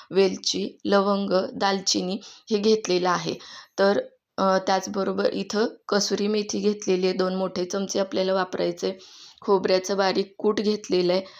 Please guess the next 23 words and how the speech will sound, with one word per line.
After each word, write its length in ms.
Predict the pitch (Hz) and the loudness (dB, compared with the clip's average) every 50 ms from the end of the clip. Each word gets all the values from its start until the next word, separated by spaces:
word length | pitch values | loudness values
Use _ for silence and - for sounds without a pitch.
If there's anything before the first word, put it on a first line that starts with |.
| - _ - | -20 _ -4
अ, 240 | - 175 175 175 180 175 | 0 0 2 2 0 0
त्याचबरोबर 720 | 180 185 180 180 - - 180 185 185 190 190 254 294 311 - - - _ _ _ _ _ _ _ _ - - - - - | 0 -2 -2 -2 -2 -4 -2 0 2 2 2 2 2 2 0 -4 -12 _ _ _ _ _ _ _ _ -20 -20 -16 -6 2
खडे 260 | 226 202 190 196 208 | 4 6 6 6 6
मसाले 480 | 214 214 208 - 202 202 190 180 165 160 - - - - - - | 4 2 2 2 2 2 2 2 0 -2 -4 -10 -16 -18 -4 2
त्याचे, 380 | 202 196 190 190 - 208 214 226 | 2 4 4 4 2 4 4 2
अ, 380 | - - - 190 190 180 180 185 - - - | 2 2 2 2 4 2 2 -2 -6 -6 0
त्याचा 280 | - 190 190 - 214 214 | 2 2 2 4 4 2
एक 120 | 214 - - | 2 4 4
गरम 200 | 220 208 202 190 | 4 4 4 4
मसाला 380 | 190 190 190 185 - 185 180 180 | 2 2 0 0 0 0 0 0
बनवून 400 | 185 190 190 185 175 175 175 180 175 | 2 2 2 2 0 -2 -2 -2 0
तयार 220 | 190 180 170 170 | 0 2 0 0
करून 320 | 175 - 180 175 175 175 180 | -2 -2 -2 -2 -2 -2 -4
घेतलेला 460 | 196 196 196 - - 175 170 165 175 | -6 -8 -6 -4 -2 -2 0 0 0
आहे. 80 | 190 233 - - - - - - - - - | -2 -2 -4 -10 -18 -18 -18 -18 -8 0 2
धनेपूड, 540 | 196 196 190 196 202 196 - - 196 202 - - | 2 2 2 2 -2 -2 0 0 0 0 0 0
अद्रक 380 | - - 170 180 190 190 190 - | -2 -2 0 2 0 0 0 0
लसूण 300 | 185 185 185 - 196 196 | -2 -2 -2 -4 -4 -4
पेस्ट, 440 | 196 - 190 190 185 - - - 185 196 196 - - - - - - _ - | -2 -2 -2 -2 -2 -4 -2 2 2 2 2 0 -6 -20 -20 -20 -20 _ 2
कोत-, 340 | 202 196 190 190 - - | 2 2 2 2 -2 -4
अ, 320 | 180 180 175 170 175 196 - - - _ | -2 0 2 2 2 2 0 -6 -8 _
त्याचबरोबर 720 | - 190 175 170 - 175 170 180 180 185 180 - 202 214 269 - - - _ - - | -2 -2 -2 -2 -2 -2 0 2 2 2 2 4 4 2 2 0 -4 -10 _ -12 -4
हळद. 300 | - - 214 214 185 165 | 0 2 4 4 4 2